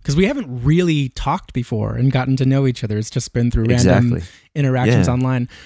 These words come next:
Speaker 1: What did you grow up listening to musically? Like, what influenced you?
Speaker 2: Well,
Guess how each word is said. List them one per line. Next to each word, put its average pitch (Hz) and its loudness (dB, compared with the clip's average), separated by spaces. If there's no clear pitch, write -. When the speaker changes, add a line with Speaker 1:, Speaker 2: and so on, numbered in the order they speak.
Speaker 1:
What 147 0
did 190 -2
you 190 -2
grow 160 -2
up 151 -4
listening 147 -2
to 127 -2
musically? 123 -2
Like, - -4
what 127 -2
influenced 123 -2
you? 110 -4
Speaker 2:
Well, 117 0